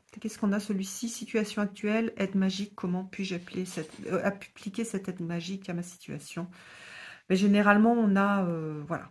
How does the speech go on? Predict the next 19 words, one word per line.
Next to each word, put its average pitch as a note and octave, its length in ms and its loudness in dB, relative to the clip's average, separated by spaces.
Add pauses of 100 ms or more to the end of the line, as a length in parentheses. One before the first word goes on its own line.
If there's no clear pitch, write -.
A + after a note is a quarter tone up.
on - 100 -10
a - 80 -10
plutôt - 340 -10
des, D#3+ 180 -6
des D3 220 -8
tirages F3 680 -4 (540)
qu'on E3 200 -8
a E3+ 80 0
déjà D#3+ 300 -2
vus, F3 300 -2
hein, D3+ 200 -4
assez F#3 260 -8
classiques. - 600 -6 (1120)
Et F#3+ 80 6
puis C4+ 180 2
dans B3 80 8
la G3 80 6
deuxième F3+ 340 0
partie, C#4 1000 2